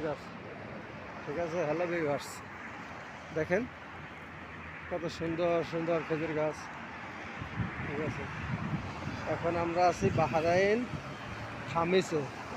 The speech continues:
ঠিক আছে? আমরা বাহরাইন ফের থেকে বা ফেরে আসছিলাম বাজার করতে, ফের থেকে বাইরে আ-, এখন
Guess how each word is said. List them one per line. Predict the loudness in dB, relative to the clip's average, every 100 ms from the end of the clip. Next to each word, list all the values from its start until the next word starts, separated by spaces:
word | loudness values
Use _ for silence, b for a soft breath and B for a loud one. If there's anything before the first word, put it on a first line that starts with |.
| -8 -8 -8 -8 -8 -6
ঠিক | 0 2
আছে? | 2 2 0
আমরা | 0 2 2 2
বাহরাইন | 4 4 4 2
ফের | 2 2 2
থেকে | 0 2 2 2 -4 -12 -12 -12 -12 -12 -10 2
বা | 4 4
ফেরে | 4 4 4 4
আসছিলাম | 2 0 2 2 4
বাজার | 4 4 2
করতে, | 0 0 2 2
ফের | 4 2 2
থেকে | 0 2 4
বাইরে | 4 4 4 6 8
আ-, | 6 2 -10 -10 -8 -4 2
এখন | 2 4